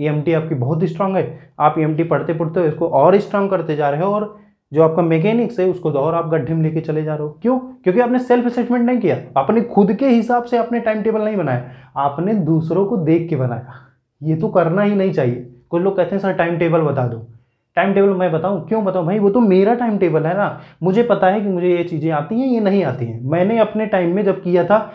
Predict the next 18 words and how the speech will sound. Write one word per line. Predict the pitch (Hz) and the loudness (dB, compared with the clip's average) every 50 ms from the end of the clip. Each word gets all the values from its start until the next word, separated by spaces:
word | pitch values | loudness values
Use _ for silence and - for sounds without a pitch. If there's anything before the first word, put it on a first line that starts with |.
| - - _ | -20 -14 _
तो | - | 0
मुझे | 202 226 226 233 | 0 2 2 2
कुछ | 247 254 196 | 2 2 2
भी | 240 226 240 | 4 4 2
नहीं | 208 160 139 127 | 2 0 0 -2
आता | 120 - - - | -4 -6 -6 -10
था। | - - - - - _ _ _ _ _ _ _ _ _ _ _ _ - | -12 -14 -16 -16 -20 _ _ _ _ _ _ _ _ _ _ _ _ -4
तो | 180 | -2
मेरा | 180 175 165 151 165 190 | 0 2 2 2 2 2
जो | 202 226 | 0 -2
time | 226 226 226 233 226 | -4 -4 -4 -4 0
table | 214 226 214 233 233 | 0 0 0 0 -2
था, | 233 247 | -2 -2
वो | 247 | -4
तो | 247 262 | -2 0
अलग | 247 214 165 180 202 220 196 - - | 2 2 4 4 2 0 -2 -4 -6
था | 135 | -6
ना, | 131 131 113 107 123 131 - - | -4 -4 -4 -6 -8 -10 -12 -18